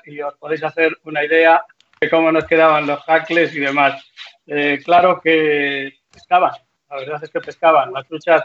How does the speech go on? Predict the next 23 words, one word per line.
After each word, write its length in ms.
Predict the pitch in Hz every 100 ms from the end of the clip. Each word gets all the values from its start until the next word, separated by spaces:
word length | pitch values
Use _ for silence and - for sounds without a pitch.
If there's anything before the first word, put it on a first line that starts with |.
| -
no 100 | 151
eran 300 | 151 147 135 _ _ _
tan 160 | 151 156
desconfiadas 720 | 147 160 147 151 151 147 -
como 260 | 151 151
ahora 420 | 156 160 165 170 - _ _
y 100 | 143
conseguíamos 640 | 135 143 156 143 151 151 147
sacar 240 | 151 151
algunas 400 | 139 139 156 151
con 160 | 147 135
aquellos 540 | 135 151 147 151 147
engendros 640 | 143 135 151 151 156 147
de 80 | 143
moscas 500 | 143 151 - 156 151 - _
<laughs> 200 | _ _
que 300 | - 165 160
hacíamos 520 | 143 - 151 139 143 143 _ _ _ _ _
hace 280 | 147 - 147
ya 220 | 147 151
casi 260 | 151 147 156
cuarenta 460 | 147 143 139 135
años. 340 | 131 127 123